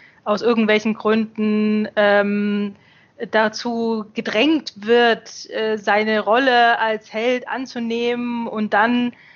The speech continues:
äh, ähm, äh, zu handeln und dann, und dann zu retten und dann irgendwas, äh,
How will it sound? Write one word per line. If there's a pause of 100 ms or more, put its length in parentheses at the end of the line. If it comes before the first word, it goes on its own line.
(140)
äh,
ähm,
äh,
zu
handeln
und
dann, (100)
und
dann
zu
retten
und
dann
irgendwas,
äh,